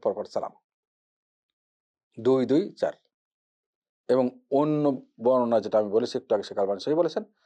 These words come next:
যে রাত্রি এবং দিনের সালাত দুই দুই রাকাত করে, মহানবীর বিশুদ্ধ হাদিস। সুতরাং এই সবগুলো মিলালে পাওয়া যাচ্ছে দুই দুই রাকাত পরে, দুই দুই রাকাত করে পড়বে, দুই রাকাত পরে সালাম ফেরাবে।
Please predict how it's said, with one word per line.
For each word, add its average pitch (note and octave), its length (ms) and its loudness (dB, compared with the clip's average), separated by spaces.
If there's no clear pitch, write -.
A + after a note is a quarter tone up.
যে G#2 60 -2
রাত্রি A2 340 0
এবং G#2+ 140 0
দিনের A#2 240 0
সালাত G2 260 -2
দুই A#2+ 180 -2
দুই A2 100 -2
রাকাত F#2 220 -2
করে, A2 160 -4
মহানবীর A2 360 -6
বিশুদ্ধ D#3+ 320 -2
হাদিস। D#3+ 220 -2
সুতরাং C3+ 260 0
এই B2+ 80 0
সবগুলো C3+ 480 0
মিলালে A#2+ 220 2
পাওয়া A#2 140 4
যাচ্ছে A#2 260 -2
দুই C3 220 2
দুই B2 100 2
রাকাত G#2+ 280 0
পরে, G#2+ 140 2
দুই A#2 160 2
দুই A#2+ 120 2
রাকাত A2 260 0
করে D#3 200 2
পড়বে, F3+ 240 2
দুই D3 100 0
রাকাত - 240 0
পরে - 160 -2
সালাম G2+ 160 -6
ফেরাবে। - 240 -16